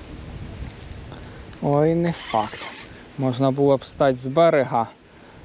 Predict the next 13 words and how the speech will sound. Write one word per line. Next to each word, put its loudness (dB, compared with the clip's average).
а 4
на 6
ці 2
триста 4
гривень, 6
що 2
платить 2
дополнительно 4
за 4
мостик, 2
<laughs> -8
купить 2
коропа 2